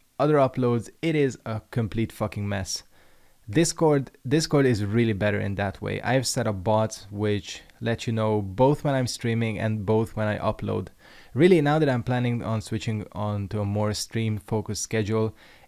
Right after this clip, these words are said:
it really is the best way to stay updated. Plus, again, you can chat with me, you can chat with other people. It really is the best place to kind of stay updated on everything. Plus, for a limited time only,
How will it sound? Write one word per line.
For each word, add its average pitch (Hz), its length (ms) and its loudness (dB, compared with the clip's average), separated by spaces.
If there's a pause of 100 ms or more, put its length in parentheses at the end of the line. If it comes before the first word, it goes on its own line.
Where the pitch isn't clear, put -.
(100)
it 143 160 2
really 139 440 4
is 127 140 2
the 117 80 0
best 107 320 -2
way 107 120 -2
to 104 100 -8
stay 107 240 -4
updated. 98 520 -2 (100)
Plus, 143 300 0
again, 107 580 -4
you 117 100 -4
can 117 160 -2
chat 113 280 -2
with 104 120 -4
me, 120 260 2
you 117 120 0
can 104 140 -6
chat 98 240 -6
with 95 180 -10
other 127 220 2
people. 110 560 -2 (540)
It 175 300 2
really 131 480 4
is 104 280 0 (200)
the 110 80 -4
best 104 300 -2
place 101 480 -4 (180)
to - 80 -20
kind 107 180 -2
of 104 100 -6
stay 110 240 -2
updated 101 600 -2
on 104 100 -6
everything. 101 480 -8 (200)
Plus, 151 340 2 (100)
for 127 380 2
a 120 60 0
limited 135 500 2
time 117 260 0
only, 117 460 -2